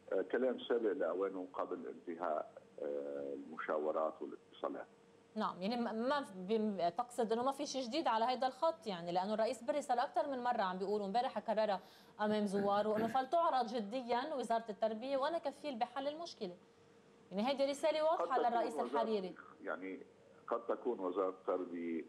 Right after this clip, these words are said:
Speaker 1: آه، هي جزء من الحل أو كل الحل، آه، لكن ما فينا نقول من الآن، آه، أنه انتهت الأمور على حقائب معينة لأطراف معينة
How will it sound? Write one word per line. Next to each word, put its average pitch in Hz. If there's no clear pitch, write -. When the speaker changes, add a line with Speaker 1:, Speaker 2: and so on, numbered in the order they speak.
Speaker 1:
آه، 73
هي 82
جزء 95
من 78
الحل 87
أو 62
كل 82
الحل، 87
آه، 85
لكن 101
ما 110
فينا 107
نقول 92
من 87
الآن، 87
آه، 78
أنه 82
انتهت 104
الأمور 87
على 73
حقائب -
معينة 85
لأطراف -
معينة 87